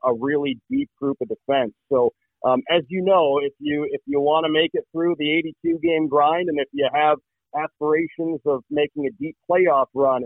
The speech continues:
uh, you need to be, you need to have a surplus of defensemen, and, and right now the Panthers have that.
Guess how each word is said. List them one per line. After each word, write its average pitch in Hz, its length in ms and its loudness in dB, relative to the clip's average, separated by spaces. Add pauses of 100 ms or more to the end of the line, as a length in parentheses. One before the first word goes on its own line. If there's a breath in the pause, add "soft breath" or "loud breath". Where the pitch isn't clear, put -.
(320)
uh, 127 240 2
you 147 240 -4
need 160 300 -2
to - 80 -4
be, 143 180 -8
you 160 160 0
need 170 120 2
to 160 100 4
have 160 160 4
a - 40 -6 (120)
surplus 165 440 0
of 143 80 -6
defensemen, 135 520 -2
and, 127 180 -2
and 135 160 -2
right 135 180 2
now 135 140 0
the 117 160 -4
Panthers 120 340 -4
have 120 200 -2
that. 104 140 -10